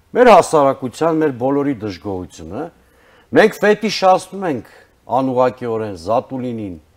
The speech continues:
ու նրա ասածները, ինչը հիմք է տալիս Ռուսաստանի արդեն ավելի լուրջ շրջանակների լեգիտիմացնել մեր ձեռքով, իրենց հակադաշնակցային վարքագիծը մեր հանդեպ։ Հիմա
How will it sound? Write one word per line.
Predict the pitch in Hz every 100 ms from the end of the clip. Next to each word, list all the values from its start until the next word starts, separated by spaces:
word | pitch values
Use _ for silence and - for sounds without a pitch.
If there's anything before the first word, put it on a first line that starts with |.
| _ _
ու | 123 127
նրա | 120 107
ասածները, | 98 101 85 - 78 110 214 208 _ _ _ 226
ինչը | 277 233 226 160 147
հիմք | 247 - 165
է | 160 139
տալիս | 139 139 151 117 - _ _ _ _ _ _ -
Ռուսաստանի | 131 175 170 170 160 156
արդեն | 139 135 139 127
ավելի | 120 120 123 123 104
լուրջ | 123 143 -
շրջանակների | 113 85 107 101 98 92 98 110 262 196 - _ _ 110
լեգիտիմացնել | 170 208 185 175 160 135 120 - 180 247 247 _ - 131
մեր | 123 82
ձեռքով, | 98 87 - 85 - _ _ _
իրենց | 180 247 247
հակադաշնակցային | 180 180 170 147 147 - 147 - 143 160 208 123 117
վարքագիծը | 117 120 107 127 - 151
մեր | 127 110
հանդեպ։ | 110 90 80 _ _ _ _ _ _ _ _ _ _ -
Հիմա | 151